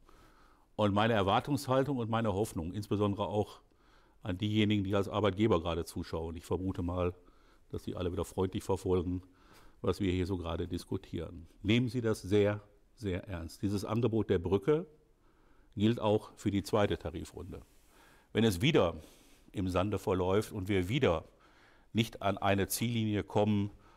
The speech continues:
wo wir sagen, hier wird Verantwortung für beide Seiten sichtbar, dann werden wir am Dienstagmittag, äh, in Wiesbaden entscheiden müssen, wie gehen wir weiter damit um. Weil nichts, das habe ich am letzten Mal schon gesagt,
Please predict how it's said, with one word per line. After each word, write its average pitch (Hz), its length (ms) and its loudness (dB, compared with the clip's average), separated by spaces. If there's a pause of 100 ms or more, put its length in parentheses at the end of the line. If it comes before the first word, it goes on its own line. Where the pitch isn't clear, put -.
(260)
wo 107 120 -4
wir 101 120 4
sagen, 98 340 2
hier 104 200 2
wird 104 140 4
Verantwortung 104 680 -4
für 104 140 -4
beide 98 300 0
Seiten 90 340 0
sichtbar, 101 640 0 (600)
dann 92 180 0
werden 98 220 4
wir 95 420 2
am 90 180 -4
Dienstagmittag, 95 720 0 (300)
äh, 92 260 -6 (340)
in 95 200 -2
Wiesbaden 92 440 -2
entscheiden 87 420 -2
müssen, 90 400 -4 (640)
wie 92 120 -2
gehen 90 160 0
wir 90 120 2
weiter 92 240 -2
damit 90 240 -4
um. 90 180 -8
Weil 82 180 0
nichts, - 580 -2 (280)
das - 120 -20
habe 90 100 -4
ich 90 100 -8
am 85 80 -4
letzten 87 320 -4
Mal 76 140 -8
schon 80 160 -10
gesagt, 76 380 -14